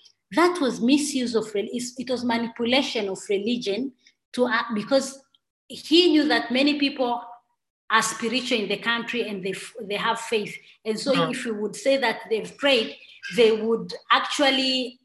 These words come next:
Speaker 1: um, s-, uh, support him or not really, um, oppose him because he's mentioning church. And all these things he was doing actually on the church podium,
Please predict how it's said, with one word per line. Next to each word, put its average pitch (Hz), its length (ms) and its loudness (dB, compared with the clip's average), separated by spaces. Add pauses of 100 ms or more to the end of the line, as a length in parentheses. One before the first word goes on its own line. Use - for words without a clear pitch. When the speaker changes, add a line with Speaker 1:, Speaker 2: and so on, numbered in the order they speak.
Speaker 1:
um, 208 540 0
s-, - 320 -20 (180)
uh, 208 380 0 (840)
support 262 540 2
him 254 380 -2
or 262 600 6 (300)
not 262 420 2
really, 247 640 0 (260)
um, 202 420 4
oppose 247 420 2
him 214 160 -2
because 220 480 0
he's 196 280 -4
mentioning 240 520 0
church. 185 300 0 (420)
And 247 220 2
all 311 80 6
these 302 340 4
things 285 280 2 (360)
he 240 140 -6
was 220 260 2
doing 262 200 0
actually 240 340 -2
on 214 180 -4
the 202 100 -4
church 240 280 -4 (100)
podium, 190 340 -2